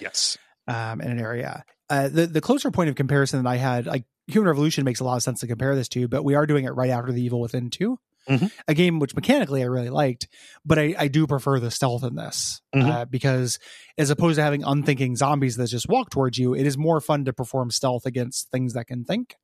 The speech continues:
Speaker 1: Mm-hmm.
Speaker 2: and strategize and try to throw grenades to brush you out of cover or, you know, increase their alarm state,
Speaker 1: Yeah.
Speaker 2: you know, things like that.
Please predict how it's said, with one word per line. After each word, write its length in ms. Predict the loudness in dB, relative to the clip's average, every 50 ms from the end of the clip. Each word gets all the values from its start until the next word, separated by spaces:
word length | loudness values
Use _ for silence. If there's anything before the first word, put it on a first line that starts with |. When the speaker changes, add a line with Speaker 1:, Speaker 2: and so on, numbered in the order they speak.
| _ _ _ _ _ 2
Speaker 1:
Mm-hmm. 280 | 2 4 4 4 2 2 _
Speaker 2:
and 120 | -4 -2 0
strategize 680 | 2 2 2 2 2 2 0 0 0 0 -2 -2 -2 -4
and 140 | -6 -4
try 160 | -2 0 0 0
to 60 | 0
throw 160 | 0 -2 0
grenades 400 | 0 0 0 2 0 0 -2 0
to 180 | 0 2 0 2
brush 260 | 0 -2 -4 -2 -4
you 60 | -6
out 60 | -6 -6
of 60 | -8
cover 400 | 0 0 2 2 2 0 0 -2 _ _ -20 -20 -20 -20 -4 _
or, 300 | 2 2 2 2 0 0
you 120 | 2 2 2
know, 80 | 2
increase 380 | 0 -4 -4 -2 -2 0 0 0
their 120 | -2 -2 -2
alarm 360 | -2 -4 -4 -4 -4 -4 -4 -4
state, 340 | -4 -6 -6 -6 -6 -10 _ _ _ _ _ _ _
Speaker 1:
Yeah. 180 | -2 -2 0 0
Speaker 2:
you 60 | 0
know, 80 | -2 0
things 220 | -2 -4 -4 -4
like 140 | -6 -8 -8 _
that. 260 | -8 -8 -8 -10 -14